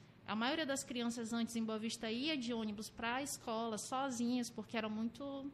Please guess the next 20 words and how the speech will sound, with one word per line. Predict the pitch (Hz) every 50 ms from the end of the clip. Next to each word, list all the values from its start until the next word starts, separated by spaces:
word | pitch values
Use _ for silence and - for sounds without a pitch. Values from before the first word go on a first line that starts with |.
| - -
normal. | 254 302 302 285 262 233 220 214 214 226 226 214 220 - - - - - - - - - - - - -
É, | - 214 220 220 220 220 220 220 226 220 220 220 220 214 220 220 - - - - - - - - - -
então, | 240 233 233 247 247
eu | 247
fiz | - 277 254 240
isso | 262 254 - - 262
muito | 247 254 254 - -
tarde | - - 294 220 190 202 196 208 -
também, | - 226 220 208 185 170
tipo, | 175 - - - 208 196
a | 196 196
partir | - 208 196 - 220
dos | 202 202 202
dez, | 196 208 214 226 247 240
onze | 240 240 233 220 220 208
anos. | 202 214 233 220 214 208 202 202 196 196 - - - - - - - - - - - - - -
É, | - - 208 208 214 214 214 214 214 214 220
mas | 226 226 254 302 359 415 -
foi | - - 440 440 440
tranquilo. | 440 453 466 480 - - 381 339 320 311 311 330